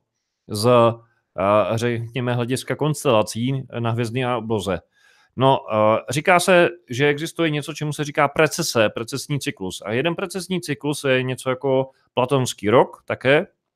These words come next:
nebo velký rok. A tenhle ten, eh, cyklus trvá třicet šest tisíc let. Takže když vezmete, eh,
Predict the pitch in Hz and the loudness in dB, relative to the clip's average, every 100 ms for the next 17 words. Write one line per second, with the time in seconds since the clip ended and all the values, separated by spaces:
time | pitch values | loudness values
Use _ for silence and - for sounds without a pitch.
0 | _ 120 110 113 120 151 - 107 95 95 | _ -10 -4 2 4 4 2 0 0 -2
1 | _ _ _ _ _ _ _ _ _ _ | _ _ _ _ _ _ _ _ _ _
2 | - - - - 123 196 196 196 185 151 | -20 -20 -14 -4 2 2 4 4 4 6
3 | 131 110 101 202 131 127 - 123 127 117 | 6 4 0 -4 -2 -2 0 4 4 2
4 | 131 156 - 147 - 143 143 - 120 - | -6 -6 -4 -6 -6 -10 -6 2 2 2
5 | - _ _ _ _ _ _ _ 120 143 | -10 _ _ _ _ _ _ _ -4 -2
6 | 190 196 190 202 185 113 - - 107 104 | 0 0 2 0 0 -2 -4 -4 0 2
7 | 98 90 87 | 2 0 -2